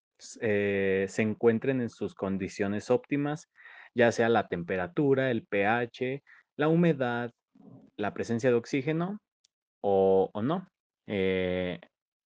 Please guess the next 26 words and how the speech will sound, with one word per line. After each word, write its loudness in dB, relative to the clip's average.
tal 4
es 0
el 0
caso 2
de 4
la 0
empresa 2
Yakult, 2
ya 4
que 4
esta -2
empresa 2
incuba 2
su-, 0
sus -6
microorganismos 0
de 0
Lactobacillus 0
casei 0
shirota -2
a -2
treinta 0
y 2
siete 2
grados 4
centígrados 0